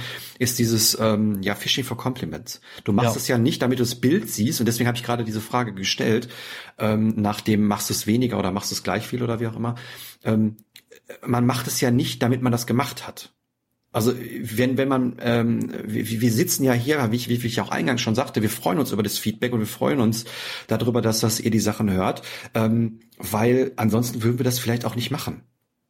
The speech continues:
Speaker 1: Weil es ist natürlich Aufwand, am Sonntag aufzustehen. Ich bin heute total matschig in der Birne. Ähm, irgendwie, ähm,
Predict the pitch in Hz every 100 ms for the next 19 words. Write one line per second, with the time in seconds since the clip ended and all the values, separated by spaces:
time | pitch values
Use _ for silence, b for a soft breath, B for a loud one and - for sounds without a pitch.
0 | - 101 107 113 110 - 147 127 117 139
1 | 139 135 117 117 123 123 - 127 131 -
2 | 131 - 123 123 120 117 120 - - 135
3 | 123 127 131 127 B B B - 123 123
4 | 120 117 - - 151 175 170 151 147 123
5 | 139 139 147 -